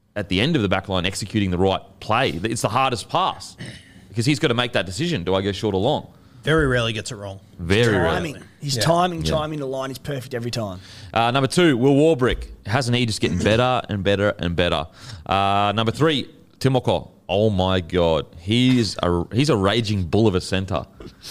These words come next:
Speaker 1: He is a serious, serious problem for anyone that he goes up against.
Speaker 2: And a guy that is his age, you know, you normally see these good games every two, three, four
Speaker 1: Mm.
Speaker 2: weeks. He does it every week without a doubt.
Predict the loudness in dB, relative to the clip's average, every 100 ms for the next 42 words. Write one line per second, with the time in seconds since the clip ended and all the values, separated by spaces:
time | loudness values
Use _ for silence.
0 | -16 -10 0 2 2 0 -4 -6 -4 -2
1 | 0 4 4 4 2 2 2 2 0 -2
2 | 0 0 -2 -6 -2 0 0 0 0 0
3 | 0 -2 -2 0 -2 -4 -8 -8 -12 -20
4 | _ -2 2 4 4 2 0 -4 -6 -4
5 | -2 0 0 -4 -8 -10 -8 -6 -6 -8
6 | -20 -20 _ -4 0 0 0 0 -2 -2
7 | -4 -2 -2 -2 -4 -6 -4 0 0 -2
8 | -4 -2 0 -2 -2 -2 -2 -6 -8 -16
9 | _ _ -8 -2 0 -2 -6 _ -2 0
10 | 2 0 0 -4 -4 -8 -6 -6 -8 -8
11 | -12 -12